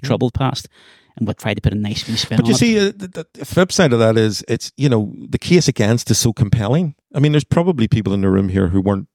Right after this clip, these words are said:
Speaker 1: born in the Troubles or weren't, you know, and so on. And you can understand when young people say, "Look, I really don't want to, you know, um, be, be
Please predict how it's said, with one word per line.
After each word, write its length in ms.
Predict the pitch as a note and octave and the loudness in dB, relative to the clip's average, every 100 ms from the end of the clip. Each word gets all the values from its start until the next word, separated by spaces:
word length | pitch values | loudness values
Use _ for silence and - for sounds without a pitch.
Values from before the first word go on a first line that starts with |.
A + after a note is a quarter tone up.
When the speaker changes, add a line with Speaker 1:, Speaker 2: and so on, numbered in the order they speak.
| - | -2
Speaker 1:
born 240 | G2 G2 | 0 0
in 100 | G2 | 0
the 100 | G2+ | -2
Troubles 400 | - G2 G2 F2+ | 0 0 0 -2
or 80 | F#2+ | -2
weren't, 220 | G2 G2 - | -2 -4 -2
you 120 | A2+ | 0
know, 140 | F2+ | 0
and 100 | G2 | -2
so 160 | - G#2 | -2 0
on. 120 | G2+ - - - - - | 0 -2 -12 -20 -6 0
And 140 | D3 | 2
you 80 | D#3+ | 4
can 100 | F#3 | 4
understand 640 | F#3+ D3+ - G2+ A2 D3 | 4 2 2 0 2 2
when 80 | F#3 | 2
young 180 | F#3 F#3 | 2 2
people 240 | F3 E3+ | 2 0
say, 220 | - E3+ | 0 2
"Look, 180 | F3 F3 | 4 2
I 60 | G#3 | 0
really 360 | F3 A#2 G#2+ | 2 0 0
don't 200 | G#2 G#2 | 0 0
want 240 | G#2 G2+ G#2 | 2 2 2
to, 300 | - G2 A#2 _ _ _ _ | -2 -2 -4 _ _ _ _
you 120 | D#3+ | 2
know, 200 | B2 G#2 - _ _ | 2 0 -6 _ _
um, 340 | G#2+ G#2 G#2 F#2+ | -2 0 0 -2
be, 240 | A2+ G#2 G#2+ | 0 0 0
be 340 | - G#2+ G2 | 2 2 2